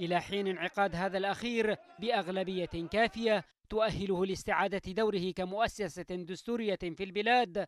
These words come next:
وينشط معها عضويته في الاتحاد، لذا يشعر الانقلابيون بقلق شديد من تسرب ما تبقى من أعضاء الكتلة البرلمانية الموالية لهم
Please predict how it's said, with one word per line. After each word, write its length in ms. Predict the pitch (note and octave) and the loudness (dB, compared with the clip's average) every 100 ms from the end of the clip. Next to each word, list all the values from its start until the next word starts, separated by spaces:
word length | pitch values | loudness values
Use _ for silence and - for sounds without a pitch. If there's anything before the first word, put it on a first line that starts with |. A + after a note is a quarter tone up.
| - | 0
وينشط 600 | E3+ D3 D3+ D3 G3 F#3 | 0 0 -2 -2 -4 -2
معها 400 | F3+ F#3 A3 F#3 | 0 2 2 2
عضويته 680 | F#3 F3+ G3 A3 G#3+ F#3 F#3 | 0 0 0 0 2 2 2
في 100 | G3+ | 0
الاتحاد، 800 | G3+ - G#3 F#3 D#3 C3+ D3 A#2+ - - - - | -2 -2 -2 -2 -4 -4 -6 -6 -20 -20 -20 -8
لذا 280 | E3 E3 D#3+ | -4 0 2
يشعر 400 | F#3+ F#3+ D#3+ F#3 | 2 0 0 0
الانقلابيون 840 | F#3 F#3+ E3+ F#3 F#3 G3 A3 G3+ | 0 -4 -4 -2 -2 -2 -2 0
بقلق 480 | F#3+ F#3+ G#3 F#3+ G3 | -2 0 0 0 -2
شديد 580 | F3 F#3+ A#3 A#3+ F3+ F#3+ _ - | -4 -2 0 -2 -2 -6 _ -8
من 180 | F#3+ F#3+ | -4 0
تسرب 460 | G#3 - A3 G3+ | -2 2 2 2
ما 180 | G3 F#3+ | 2 0
تبقى 400 | F#3+ G#3 A3 G#3 | 0 0 2 0
من 100 | G3+ | 0
أعضاء 320 | G3+ F3+ G#3 | 0 2 2
الكتلة 360 | G3 G3+ A#3 G#3 | 0 -2 -2 0
البرلمانية 680 | F#3+ F#3+ F#3 F#3+ G3+ A#3 A3 | 0 0 0 0 0 0 0
الموالية 540 | F#3+ F#3+ G3 A3 G#3+ | 0 0 0 0 -2
لهم 480 | - A#3 G#3 A3+ G3 | 2 6 8 6 4